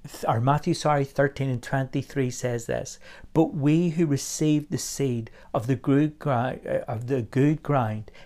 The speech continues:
is he who hears the word and understands it, who indeed bears fruit and produces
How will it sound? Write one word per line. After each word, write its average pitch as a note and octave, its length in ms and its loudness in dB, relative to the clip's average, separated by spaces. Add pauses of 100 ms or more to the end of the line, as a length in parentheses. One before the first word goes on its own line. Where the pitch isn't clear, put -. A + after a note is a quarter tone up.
(120)
is E3+ 160 -4
he D#3 380 0
who D3+ 160 -2
hears D#3+ 520 4
the D#3 120 -6
word A#2 300 -2
and A2 120 -2
understands A2 640 -4
it, C3 240 -8 (380)
who C#3+ 80 2
indeed D3 540 4
bears C#3+ 360 2
fruit B2 280 -2
and G#2 140 -4
produces D3 720 -2